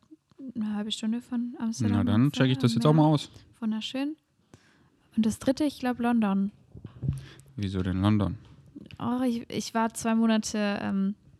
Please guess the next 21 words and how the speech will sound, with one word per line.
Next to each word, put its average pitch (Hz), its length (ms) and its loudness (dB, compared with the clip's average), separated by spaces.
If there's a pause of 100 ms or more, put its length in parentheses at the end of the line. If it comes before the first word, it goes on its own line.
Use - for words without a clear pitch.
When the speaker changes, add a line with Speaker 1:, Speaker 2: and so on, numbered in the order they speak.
(380)
Speaker 1:
nach 220 220 0
meinem 202 240 -2
Abi 208 240 -6
in 202 160 -2
London, 220 520 -2
aber 202 280 -2
eher 202 160 0
so 202 140 -2
am 196 240 4
Meer, 220 440 2
also 202 240 -4
so 202 120 -4
eine 202 160 -2
halbe 214 200 -4
Stunde 214 280 0
davon. 226 400 -6 (340)
Und 220 60 -8
das 214 180 -8
war 214 60 -16
voll - 200 -12
schön. - 280 -8